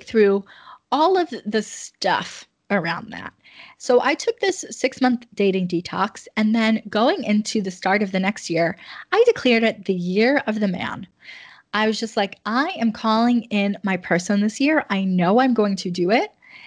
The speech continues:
And I was just very willing to do what it took. And so for me, that looked like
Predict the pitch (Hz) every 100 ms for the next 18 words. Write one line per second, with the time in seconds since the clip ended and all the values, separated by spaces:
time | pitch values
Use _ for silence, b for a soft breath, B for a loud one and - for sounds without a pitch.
0 | B B 220 240 311 427 - 403 - -
1 | _ _ - 196 196 208 269 370 214 190
2 | 208 262 392 - - 247 196 214 226 294
3 | 262 - _ _ 202 208 208 - 185 180
4 | - - - _ _ _ _ _ _ _
5 | _ _ _ 226 214 247 233 247 214 233
6 | 392 339 208 214 214 214